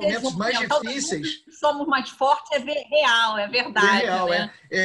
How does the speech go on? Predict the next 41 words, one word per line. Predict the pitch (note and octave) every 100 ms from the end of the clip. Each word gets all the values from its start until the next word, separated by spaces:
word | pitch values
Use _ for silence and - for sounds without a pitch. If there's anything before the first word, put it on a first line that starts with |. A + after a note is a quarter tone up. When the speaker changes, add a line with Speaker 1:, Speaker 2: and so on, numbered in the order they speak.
| F3
Speaker 1:
É, |
Speaker 2:
É | G3
Speaker 1:
sempre | A3+ C#4+ C4+
nos | B3+
Speaker 2:
real, | A#3+ A#3+
Speaker 1:
meus | G#3+
Speaker 2:
é. |
Speaker 1:
momentos | G3+ F3+ G#3+ A3+ D#3+
mais | G3 B3
difíceis, | A#3 F3+ - A3 B3+ - D#3 D3
né, | F3 G3 G3 _ _
eu | E3 F3+
busquei | D#3 G3 - A#3+
o | B3
conhecimento | A3+ G#3+ - D#3+ F#3+ G#3+
pra | G#3
conseguir, | G3 G3 F#3+ F3 F3 F#3+
de |
alguma | E3 F3
forma, | D#3+ F3+ F#3
resolver | F#3 F3+ D#3+ E3 F3+
aquele | F3 F3+
problema, | - G3 D3+ E3+ E3 C#3
né? | C#3 D#3+ E3 _ _
É | D3+
conseguir | D3 D#3+ D3 D3+ E3
superar | G#3+ - G3+ E3+ F#3 F#3+
aquela | D3+ E3 D#3
dificuldade. | C3+ D#3 - D3 C#3+ C#3 C3 C3
Então, | B2+ D#3+ F3 _ _
você | D#3 F3+
ter | - A3 A#3+
a | A3
oportunidade, | G3+ G#3 G3 G3+ F#3+ D3+ D#3 D#3+ C#3+ C3+
né, | D3 D3
de, | - D#3+ C#3+ - _
de | C3+ D#3
receber | G3+ G3 G3 D#3 A3+
isso, | F#3 A3+ A#3+ -
né, | D3+ F#3 G3+ _ _
algo, | C#3 E3+ E3+ F#3 D3+